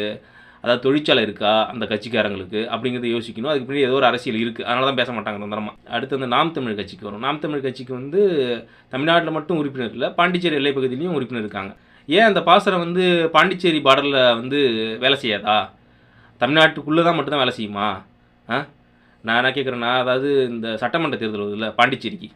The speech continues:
எப்போ வருதோ அப்போ நீங்க ஒரு மாநாடு போடுங்க, அந்த மக்களை கூட்டி ஒரு மாநாடு போடுங்க. அங்க உங்களுக்கு உறுப்பினர் இருக்காங்க, அங்கேயும் நீங்க கட்சி வச்சுக்கிறீங்க, மாவட்ட செயலாளர் இருக்காங்க, எல்லாமும் இருக்கு, உங்களுக்கு அமைப்பே அங்க இருக்கு. அப்படிங்கிறப்ப அங்க ஒரு, நீங்க ஒரு மாநாட்டு போட்டு அங்க ஒரு மது ஒழிப்பு போராட்டம் நடத்துங்க பார்ப்போம். நடத்த மாட்டாங்க.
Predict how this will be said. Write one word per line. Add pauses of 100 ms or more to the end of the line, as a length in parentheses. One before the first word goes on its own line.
(160)
எப்போ
வருதோ
அப்போ
நீங்க
ஒரு
மாநாடு
போடுங்க, (340)
அந்த
மக்களை
கூட்டி
ஒரு
மாநாடு
போடுங்க.
அங்க
உங்களுக்கு
உறுப்பினர்
இருக்காங்க, (220)
அங்கேயும்
நீங்க
கட்சி
வச்சுக்கிறீங்க,
மாவட்ட
செயலாளர்
இருக்காங்க,
எல்லாமும்
இருக்கு, (320)
உங்களுக்கு
அமைப்பே
அங்க
இருக்கு. (200)
அப்படிங்கிறப்ப
அங்க
ஒரு,
நீங்க
ஒரு
மாநாட்டு
போட்டு
அங்க
ஒரு
மது
ஒழிப்பு
போராட்டம்
நடத்துங்க
பார்ப்போம். (480)
நடத்த
மாட்டாங்க.